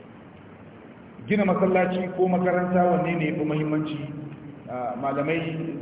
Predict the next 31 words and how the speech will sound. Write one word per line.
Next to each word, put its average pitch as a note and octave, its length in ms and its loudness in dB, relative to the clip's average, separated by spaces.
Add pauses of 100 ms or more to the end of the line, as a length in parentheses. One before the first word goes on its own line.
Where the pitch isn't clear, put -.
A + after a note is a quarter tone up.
sun D#3+ 160 -4
yi E3 80 -4
saɓani C#3+ 480 2
akan C#3 240 -2
wannan B2+ 240 -4
matsala, A#2+ 480 0
akan B2+ 240 -2
cewa A#2+ 400 -2
wanne B2 480 -2
ne D3 80 0
ya A#2+ 240 0
fi. - 140 -6 (400)
Kun F3+ 180 -4
san G#3 140 0
idan E3 180 -2
aka D#3+ 240 0
ce D3 240 -2 (240)
an C#3+ 100 -2
yi D#3+ 140 0
saɓani, A#2+ 400 2 (800)
to, C#3+ 140 -4
abu C#3 160 0
ne F3+ 320 4
ya F3+ 140 2
kasance F3 420 -2
watakila D3+ 800 0 (400)
ba C#3 120 4
a B2+ 100 -2
samu C3+ 220 -2
gundarin D#3+ 400 2
hadisi D3+ 440 -2